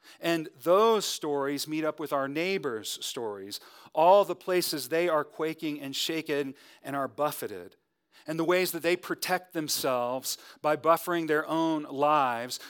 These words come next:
going into emotional and spiritual lockdown. Such were some of us before we met our unshakable Savior.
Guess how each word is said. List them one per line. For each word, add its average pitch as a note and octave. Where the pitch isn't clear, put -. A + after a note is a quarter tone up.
going E3+
into E3
emotional D#3
and C3+
spiritual D3+
lockdown. A2+
Such -
were F#3+
some F3+
of D#3
us D#3+
before G3
we F#3+
met F3+
our F3
unshakable F3
Savior. C3+